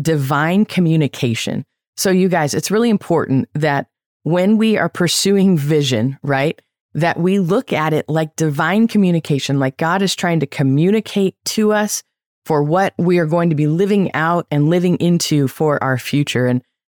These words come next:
I just love that. So I wanted to encourage you with that scripture. I, I hope it encourages you. I was actually reminded this morning when I read that scripture and when I was praying of a story of when I was in high school. And I'm gonna tell this story really quickly, but I played softball and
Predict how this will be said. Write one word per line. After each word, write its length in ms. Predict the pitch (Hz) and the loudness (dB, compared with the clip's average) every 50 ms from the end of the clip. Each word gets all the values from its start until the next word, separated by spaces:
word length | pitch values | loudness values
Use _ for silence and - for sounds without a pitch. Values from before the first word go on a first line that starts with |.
| - | -6
I 120 | 147 180 208 | -4 -2 0
just 200 | 240 277 - - | 0 0 -2 0
love 280 | 147 160 151 147 143 | 0 0 0 0 0
that. 180 | 131 120 - - | 0 -2 -2 -2
So 100 | - 170 | -2 -2
I 40 | 160 | 0
wanted 260 | 165 175 202 214 208 | 0 0 0 0 0
to 60 | 214 | 2
encourage 440 | - 190 - - 170 170 160 151 143 | 0 0 0 0 0 0 0 0 0
you 100 | 151 147 | 0 0
with 180 | 143 143 - - | 0 0 -2 -2
that 220 | 135 131 - - | -4 -4 -4 -6
scripture. 440 | - - - 139 120 - - 143 139 | -6 -4 -4 -4 -4 -2 -2 -2 0
I, 180 | 135 135 139 - - | 0 -2 -4 -6 -4
I 120 | 156 156 | -4 -2
hope 260 | 147 202 247 240 - | 0 0 -2 -2 0
it 100 | 202 160 | 0 0
encourages 640 | 156 143 131 - 139 131 127 113 - 117 117 117 - | 0 0 0 0 0 0 0 0 0 -2 -2 -2 -2
you. 180 | 110 117 113 135 _ _ _ _ _ _ _ _ _ _ _ _ _ _ - | -2 -2 -2 -4 _ _ _ _ _ _ _ _ _ _ _ _ _ _ -4
I 100 | - 202 | -2 0
was 100 | 220 208 | 0 0
actually 300 | 220 208 - - 185 165 | 0 -2 -2 -2 0 0
reminded 500 | 156 156 151 151 151 160 170 160 165 156 | 2 2 2 2 2 2 2 0 0 0
this 220 | 143 143 - - 160 | -2 -2 -2 -2 -2
morning 260 | 156 151 151 147 143 | 0 0 2 2 2
when 100 | 139 143 | 2 2
I 180 | 143 143 139 | 0 0 0
read 280 | 127 - 139 165 170 165 | -2 -2 -2 -2 0 0
that 160 | 175 165 - | -2 -2 -4
scripture 380 | - - 180 151 - - 170 156 | -4 -4 -4 -4 -2 -2 -2 0
and 80 | 147 | 0
when 100 | 143 143 | 0 0
I 60 | 139 135 | 0 -2
was 100 | 135 - | -2 -4
praying 500 | - - 240 220 208 190 175 160 135 - | -6 -4 -2 0 0 0 0 0 0 0
of 120 | 143 147 | -2 -2
a 40 | 135 | -4
story 380 | - - 180 175 170 165 156 | -4 -2 0 0 0 2 2
of 180 | 147 143 147 - | 0 -2 -2 -4
when 160 | - 156 151 | -2 -2 0
I 120 | 147 147 151 | 0 0 0
was 100 | 135 139 | 0 0
in 60 | 127 | 0
high 160 | 127 151 147 | 0 0 -2
school. 220 | - - 135 135 | -2 -2 -2 0
And 120 | 135 135 127 | 0 0 -2
I'm 340 | _ _ _ _ _ - 151 | _ _ _ _ _ -4 -4
gonna 80 | 147 | -2
tell 140 | - 175 156 | -2 -2 -2
this 140 | 147 139 - | -2 -2 -2
story 220 | - 143 139 135 | 0 0 0 2
really 180 | 131 139 135 127 | 2 2 0 0
quickly, 320 | - 156 131 - 131 120 | 0 -2 -2 0 0 0
but 240 | 117 127 123 - - _ _ _ _ _ _ _ - | 0 0 -2 -2 -4 _ _ _ _ _ _ _ -8
I 80 | - 160 | -8 -6
played 260 | - - 220 208 208 | -4 -2 0 0 0
softball 760 | - - 220 165 165 156 - - 180 165 156 147 151 147 - - | 0 0 0 0 0 -2 -2 -2 -2 0 0 2 0 -2 -2 -2
and 420 | - 156 151 147 147 147 139 139 | -2 0 0 2 2 2 0 -2